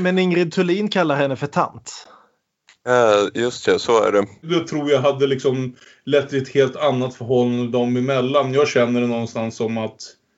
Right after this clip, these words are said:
Speaker 3: det blir mer logiskt om farmor på något sätt har fått stanna kvar i det här huset efter att hennes son har dött, just för att ta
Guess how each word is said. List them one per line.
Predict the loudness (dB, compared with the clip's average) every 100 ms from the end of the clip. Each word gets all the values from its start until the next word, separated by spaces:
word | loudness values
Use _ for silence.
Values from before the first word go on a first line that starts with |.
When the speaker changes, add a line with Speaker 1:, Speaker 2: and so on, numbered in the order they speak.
| _ _ _ _ _ -10
Speaker 3:
det | -4
blir | -2
mer | 0 0
logiskt | 2 0 0 -2
om | -2
farmor | 0 0 0 -2
på | -2
något | -4
sätt | -4 -6
har |
fått | -8 -4
stanna | 0 0 0
kvar | 2 2 2
i | 2
det |
här | 2 2
huset | 2 0 0 0
efter | 0 -2 0 0
att | 2
hennes | 0 -2 -2
son | 0 0
har | 0
dött, | 0 0
just | -2 -2
för | -2
att |
ta | -2